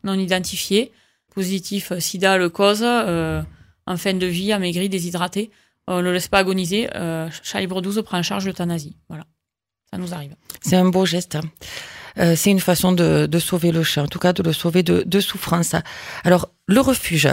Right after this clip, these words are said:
Speaker 2: il est situé où et à quel moment on peut venir pour adopter ?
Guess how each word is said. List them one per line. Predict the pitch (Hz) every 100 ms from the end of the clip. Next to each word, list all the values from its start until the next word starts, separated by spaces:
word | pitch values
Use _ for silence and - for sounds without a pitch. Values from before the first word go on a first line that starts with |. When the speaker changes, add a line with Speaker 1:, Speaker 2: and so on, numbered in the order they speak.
| 139 _
Speaker 2:
il | 196 208
est |
situé | 208 196 - 185
où | 180 214 285 392 - -
et | 180 180 180 - _ _
à | -
quel | - 220
moment | 196 214
on | 214
peut | 190
venir | 180 180 220
pour | - 170
adopter ? | 170 165 -